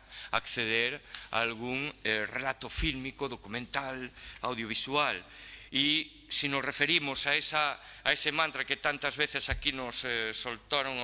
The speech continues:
os, os seus compañeiros sobre,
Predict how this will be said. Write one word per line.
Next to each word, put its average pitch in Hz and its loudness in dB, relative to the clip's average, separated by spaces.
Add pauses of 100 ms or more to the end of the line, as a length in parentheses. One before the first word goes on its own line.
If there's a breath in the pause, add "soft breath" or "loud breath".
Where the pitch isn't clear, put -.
os, 113 -6 (800 loud breath)
os - -6
seus 139 -2
compañeiros 143 2
sobre, 120 2